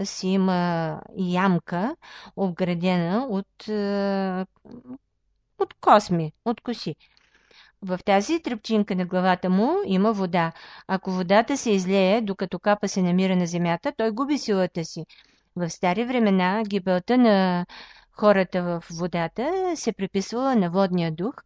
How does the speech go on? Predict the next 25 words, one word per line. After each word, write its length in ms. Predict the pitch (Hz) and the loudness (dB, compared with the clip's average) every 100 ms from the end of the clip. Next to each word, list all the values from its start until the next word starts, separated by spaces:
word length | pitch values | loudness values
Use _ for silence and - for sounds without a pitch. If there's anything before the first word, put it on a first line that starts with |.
| - - - _ _ | -20 -20 -20 _ _
капа. 840 | - 170 - 170 160 160 156 156 156 - 480 370 | -2 -2 -2 -6 -4 -4 -4 -6 -10 -12 -4 -4
И 100 | - | 0
така 460 | 202 180 151 214 339 | -4 -2 -4 -4 -6
Хикуити 480 | 294 - 175 - 180 | -8 -6 -8 -8 -8
казал 400 | 170 160 170 165 | -6 -4 -4 -4
на 180 | 160 | -6
владетеля, 580 | 156 156 196 277 359 359 - | -6 -6 -6 -6 -6 -8 -8
че, 300 | 294 302 311 - - - - _ | -10 -8 -8 -12 -20 -20 -20 _
е, 180 | 226 220 | -8 -8
се 140 | - 220 | -6 -6
опитва 360 | 214 208 240 | -6 -4 -4
да 140 | 208 185 | -2 -2
лови, 680 | 175 170 196 240 269 269 - - - | -4 -4 -4 -4 -6 -10 -14 -18 -6
да 120 | 190 | -4
улови 360 | 175 170 170 226 | -4 -6 -6 -6
капа 320 | - 294 180 160 | -4 -4 -4 -6
в 140 | 160 160 | -6 -8
реката. 540 | 160 - 147 - 139 - - - - | -8 -8 -8 -8 -12 -14 -20 -20 -12
И 200 | 262 285 | -6 -4
от 160 | 214 170 | -4 -4
зазоряване 680 | 165 170 160 170 196 214 180 | -6 -6 -4 -2 2 2 0
стои 220 | - 165 | -4 -6
с 100 | - | -4
въдицата, 560 | 160 170 196 294 294 349 | -6 -4 -6 -8 -8 -6
но 160 | 349 | -6